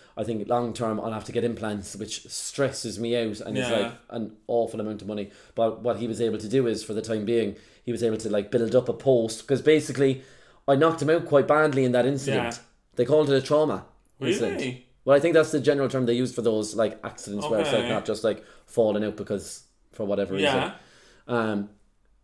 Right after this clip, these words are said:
Speaker 1: it was worn down to stub. You saw it. There was
Speaker 2: Yeah,
Speaker 1: nothing
Speaker 2: there
Speaker 1: there
Speaker 2: was nothing
Speaker 1: for the
Speaker 2: there.
Speaker 1: crown to latch onto, so we had to kind of build up a bit of a post, and then he put the other tooth on.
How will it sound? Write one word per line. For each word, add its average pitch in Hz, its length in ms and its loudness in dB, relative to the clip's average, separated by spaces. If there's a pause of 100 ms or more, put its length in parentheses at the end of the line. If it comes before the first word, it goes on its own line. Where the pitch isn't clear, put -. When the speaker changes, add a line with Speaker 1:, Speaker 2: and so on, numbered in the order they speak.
(100)
Speaker 1:
it 117 60 -10
was 110 140 -6
worn 135 380 4
down 135 220 0
to 113 180 0
stub. 147 380 2
You 113 100 -4
saw 135 380 4
it. - 60 -8
There 131 60 0
was 123 140 -2
Speaker 2:
Yeah, 139 160 6
Speaker 1:
nothing 123 240 6
Speaker 2:
there 147 120 8
Speaker 1:
there 143 80 8
Speaker 2:
was 131 120 -2
nothing 120 220 -4
Speaker 1:
for 156 100 6
the - 60 4
Speaker 2:
there. 139 120 2
Speaker 1:
crown 151 260 8
to 135 80 0
latch 135 200 2
onto, 143 240 0
so 135 140 -2
we 139 60 4
had 131 100 4
to 135 40 -4
kind 143 140 2
of 131 100 0
build 143 320 6
up 156 180 6
a 139 40 2
bit 127 140 2
of 113 80 0
a - 20 -2
post, 147 300 2
and 127 80 -2
then 139 60 2
he 131 60 0
put 135 140 -2
the 151 80 6
other 139 140 4
tooth 135 240 -2
on. 127 260 2